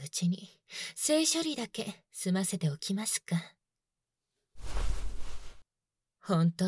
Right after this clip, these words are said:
はご主人様の可愛らしい反応を見たいのですが、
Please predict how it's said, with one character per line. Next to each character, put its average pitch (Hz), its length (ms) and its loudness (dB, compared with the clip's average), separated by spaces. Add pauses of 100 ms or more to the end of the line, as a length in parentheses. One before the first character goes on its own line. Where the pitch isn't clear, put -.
は 196 140 0
ご 185 160 2
主 226 160 2
人 220 200 2
様 170 280 0
の 143 160 -8
可 170 180 2
愛 196 180 2
ら 240 120 -2
し 277 220 -2
い - 20 -4
反 196 340 -2
応 208 200 0
を 208 40 0
見 208 160 -2
た 247 140 -8
い 262 80 -10
の 254 100 -8
で 190 100 -4
す - 180 -2
が、 170 280 0